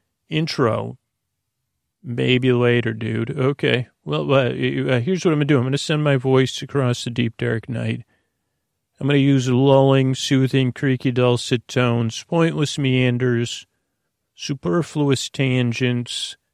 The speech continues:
uh, uh, uh, senseless dialogue, possibly, with a hermit crab. And all of it's to take your mind off stuff and help you fall asleep.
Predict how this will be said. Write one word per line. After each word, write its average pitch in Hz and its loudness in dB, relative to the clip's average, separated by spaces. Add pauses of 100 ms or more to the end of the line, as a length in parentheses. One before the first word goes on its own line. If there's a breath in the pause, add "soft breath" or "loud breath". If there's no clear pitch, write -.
(680)
uh, 127 -2
uh, 120 -4 (560)
uh, 131 2 (680 loud breath)
senseless 135 -2
dialogue, 123 0
possibly, 120 0
with 120 -2
a 113 0
hermit 123 0
crab. 110 -6 (1000)
And 127 0
all 160 -2
of 180 -2
it's - -2
to 139 -4
take 143 -4
your 147 -4
mind 123 0
off 113 -2
stuff 120 -6
and 113 -6
help 113 -6
you 120 -4
fall 117 -6
asleep. 113 -6